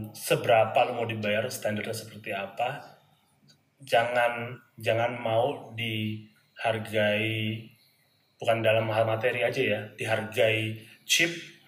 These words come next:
jangan mau di, di apa ya, dianggap rendah. Karena, karena once lu dianggap cheap, se-, orang jadi melihatnya kayak, "Oh iya, kerjaan itu mah, itu mah murah, dia bisa dibayar murah,"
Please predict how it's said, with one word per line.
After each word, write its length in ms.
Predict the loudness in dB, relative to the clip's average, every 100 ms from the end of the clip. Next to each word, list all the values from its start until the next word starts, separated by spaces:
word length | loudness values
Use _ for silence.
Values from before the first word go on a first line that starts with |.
| -20 -20 _ _ _ _ _
jangan 320 | -4 0 0
mau 380 | 0 0 0 0
di, 460 | -4 -4 -4 -4 -8 -16 _ _
di 260 | -10 -4 -2
apa 220 | 0 0
ya, 120 | 0
dianggap 320 | 2 0 0 0
rendah. 420 | -2 0 0 -2 -6 -18 -20 _ _ _ _
Karena, 560 | 2 2 2 0 0 -4 -12 -20 _ _
karena 340 | 0 2 4 4
once 300 | 4 2 0
lu 80 |
dianggap 320 | 0 4 4 2
cheap, 260 | 2 2 2 -8 -14 -20 -20
se-, 280 | -10 -8 4
orang 260 | 6 6
jadi 160 | 4 0
melihatnya 380 | -2 0 0 0
kayak, 220 | 0 0
"Oh 100 | 0
iya, 240 | 0 0 -2 -8 -20 _
kerjaan 380 | -8 -2 -2 -2
itu 180 | -4
mah, 400 | -6 -6 -4 -6 -10
itu 160 | -10
mah 140 | -6 -4
murah, 280 | -4 -6
dia 100 | -10
bisa 160 | -12 -12
dibayar 320 | -12 -12 -14
murah," 320 | -14 -16 -16